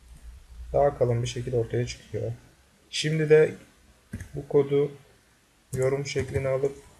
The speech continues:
yeni bir şekil çizelim. G nokta draw elips çizelim. Değerlerimiz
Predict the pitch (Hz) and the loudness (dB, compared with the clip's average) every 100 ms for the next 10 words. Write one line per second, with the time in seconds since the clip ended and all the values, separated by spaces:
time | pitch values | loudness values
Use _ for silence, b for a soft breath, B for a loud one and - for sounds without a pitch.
0 | - - - 117 120 123 127 131 135 135 | -20 -20 -12 -4 -2 -2 -4 -8 -12 -12
1 | 139 131 131 131 - 131 127 123 123 123 | -8 -4 -2 -4 -8 -10 -4 0 0 -2
2 | 120 - 120 120 123 120 120 127 - _ | -6 -4 -4 -2 2 2 2 -2 -18 _
3 | _ _ - 120 127 131 - 135 135 131 | _ _ -6 -2 -2 -4 -10 -4 -2 -2
4 | 143 - - - - - - - - - | -4 -8 -16 -18 -18 -20 -18 -20 -20 -20
5 | _ - _ _ _ _ _ _ _ _ | _ -20 _ _ _ _ _ _ _ _
6 | _ _ _ _ _ _ _ 135 135 143 | _ _ _ _ _ _ _ 0 6 8
7 | 151 147 143 139 143 151 - | 8 6 4 2 -4 -8 -12